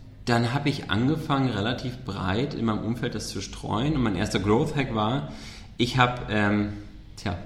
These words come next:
wie das so ist, man muss ja dann als Gründer auch seinen Charme überwinden. Ich hab dann, äh, überlegt, ob ich's machen sollte, hab ich dafür entschieden, meinen Charme zu überwinden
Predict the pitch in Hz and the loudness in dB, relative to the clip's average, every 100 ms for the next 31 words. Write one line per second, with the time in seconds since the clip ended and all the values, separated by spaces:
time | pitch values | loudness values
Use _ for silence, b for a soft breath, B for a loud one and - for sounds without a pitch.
0 | - - 104 101 95 95 - 104 104 98 | -6 0 2 2 0 0 2 2 2 2
1 | 110 95 - - 110 113 - 90 120 - | 0 0 -2 2 4 4 2 2 2 0
2 | - - 101 95 120 120 117 98 95 87 | -10 -6 -2 0 2 2 2 2 2 4
3 | 92 95 143 - B B B B B 123 | 4 4 0 -4 B B B B B 2
4 | 123 110 104 107 104 104 110 117 107 101 | 4 4 6 4 2 0 2 2 0 0
5 | 113 127 127 127 135 127 117 107 110 104 | 2 4 4 4 2 0 0 -2 0 0
6 | - 120 120 113 113 120 143 151 131 147 | 2 2 2 2 2 0 2 4 4 4
7 | 143 143 | 4 0